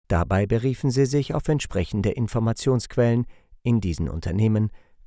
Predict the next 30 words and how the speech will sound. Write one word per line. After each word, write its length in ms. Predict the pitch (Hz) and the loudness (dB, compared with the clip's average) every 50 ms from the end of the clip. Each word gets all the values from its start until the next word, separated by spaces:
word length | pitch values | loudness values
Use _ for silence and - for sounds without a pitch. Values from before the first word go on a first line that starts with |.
| - _ | -20 _
während 360 | - 135 131 127 131 131 120 | 2 4 4 4 4 2 0
die 80 | 143 143 | 0 0
Geschäftswelt 680 | 147 143 - - 120 104 - - - - 131 127 123 - | 2 0 2 2 2 2 2 -2 0 4 4 4 4 4
selbst 360 | - - 98 90 - - - | 2 2 2 2 0 0 0
versuchte, 560 | - 120 113 135 131 117 - - 143 135 131 | 0 2 2 2 0 0 0 0 2 2 2
sich 200 | 120 - 120 - | 2 -2 -2 -2
zu 160 | - - 135 | -2 -2 -2
diesem 320 | 123 127 120 113 127 127 113 | -2 0 0 0 0 0 2
sensiblen 600 | - 120 120 117 123 165 185 - 123 120 135 127 | 2 2 0 0 0 -2 -2 0 2 2 2 2
Thema 400 | - 110 101 95 98 113 131 135 | 0 2 2 2 2 2 2 0
nicht 320 | 127 120 104 - - - | 0 -2 -2 -4 -6 -4
zu 160 | - 101 - | -4 -4 -4
äußern. 400 | - 64 64 - - - - - - _ _ _ _ _ _ _ _ _ _ _ _ _ _ _ _ _ _ _ _ _ _ _ | -4 -6 -6 -6 -8 -8 -8 -12 -16 _ _ _ _ _ _ _ _ _ _ _ _ _ _ _ _ _ _ _ _ _ _ _
Doch 180 | - 151 143 - | 0 0 0 2
jetzt 380 | - 147 143 - - - - | 2 2 2 2 -2 -4 -2
häufen 300 | 147 143 139 - - 147 | 0 0 0 0 -2 -2
sich 280 | - - 147 - - - | 0 -2 -2 -2 -2 -2
auch 180 | 143 135 - - | -2 -2 -2 -2
die 220 | - 143 - - | -4 -4 -2 -2
offiziellen 640 | 131 - - 131 - - - 165 151 110 87 - - | -2 -2 -2 -4 -4 -2 0 0 2 2 0 0 0
Ankündigungen 840 | - 131 139 - - 127 120 117 113 117 - 123 117 120 117 113 107 | 0 0 -2 0 2 2 2 2 2 2 2 2 2 4 2 2 2
westlicher 420 | 143 151 - - - 82 - - 62 | 0 -2 -2 -2 -4 -4 -4 -4 -4
Unternehmen, 600 | 67 - - - 95 101 113 117 113 117 120 117 - _ _ _ _ _ _ | -6 -4 -4 -2 2 2 4 4 4 4 2 0 -2 _ _ _ _ _ _
dass 200 | - 135 127 - | 0 0 0 0
sie 100 | - 143 | 0 0
ihr 200 | - 147 147 147 | 2 2 2 4
Russland-Geschäft 880 | 127 117 110 - - 120 117 110 - - 127 120 - 131 127 - - - | 4 2 0 0 2 2 0 0 0 0 0 0 2 0 0 -2 -2 -2
wieder 200 | 143 143 147 - | 0 0 2 0
aufnehmen 440 | 151 143 - - 95 90 92 87 82 | 0 0 0 0 0 0 0 -2 -2
wollen. 300 | 87 - - - 104 | -4 -4 -6 -8 -12